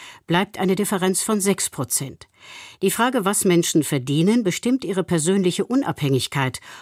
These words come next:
Und gerade bei kleineren Einkommen entscheiden sechs Prozent nicht einfach darüber, ob man im Urlaub ein besseres Hotel aussucht, sondern vielleicht auch, ob man in einer Ehe bleibt, aus der man sich eigentlich lieber verabschieden sollte.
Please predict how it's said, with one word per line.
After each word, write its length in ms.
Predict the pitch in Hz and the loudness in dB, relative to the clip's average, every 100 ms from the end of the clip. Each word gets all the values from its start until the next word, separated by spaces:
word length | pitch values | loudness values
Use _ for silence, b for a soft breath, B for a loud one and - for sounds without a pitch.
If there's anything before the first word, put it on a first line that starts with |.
| B | B
Und 200 | 139 - | -6 -4
gerade 280 | 123 131 127 | -4 -2 -2
bei 140 | 123 | -4
kleineren 540 | - 165 220 190 131 | -2 0 2 2 2
Einkommen 540 | - 147 139 170 175 165 B B | -2 -2 -2 2 2 2 B B
entscheiden 580 | B 165 - 190 196 220 | B -2 -2 -2 0 0
sechs 300 | 151 147 - | 0 0 -4
Prozent 540 | - 147 - 165 165 156 | -4 -4 0 0 0 -2
nicht 220 | 143 - | -4 -4
einfach 340 | 139 - 139 - | -4 -4 -6 -2
darüber, 540 | 139 165 175 160 143 B B B | 0 2 2 2 0 B B B
ob 180 | 165 | -2
man 140 | 165 151 | 2 4
im 120 | 143 | 4
Urlaub 380 | 170 170 160 - | 2 2 2 0
ein 160 | 143 | -2
besseres 420 | 131 143 135 131 - | -2 0 -2 -2 -2
Hotel 320 | 135 220 240 | -2 -2 0
aussucht, 560 | 151 135 - 131 - - B B B | 0 0 0 -2 -6 -18 B B B
sondern 380 | 180 220 208 - | 0 4 4 2
vielleicht 460 | 147 123 120 - | 0 -2 -6 -4
auch, 380 | 151 160 226 - B B - | 2 2 0 -4 B B -4
ob 180 | 180 | 0
man 160 | 156 147 | 2 2
in 160 | 147 - | 2 2
einer 260 | 147 143 - | 2 2 0
Ehe 280 | 233 269 143 | 0 2 2
bleibt, 400 | 127 123 120 - | 0 -2 -4 -8
aus 220 | 135 - | -6 -4
der 140 | 151 | -2
man 160 | 131 127 | -2 -2
sich 220 | 147 - - | -4 -8 -4
eigentlich 640 | 147 160 220 247 240 - | 0 0 0 -2 -6 -6
lieber 240 | 233 226 | -6 -6
verabschieden 600 | - 247 247 - 160 135 | -4 -4 -4 -4 -2 0
sollte. 440 | 127 123 113 - | 0 -2 -6 -12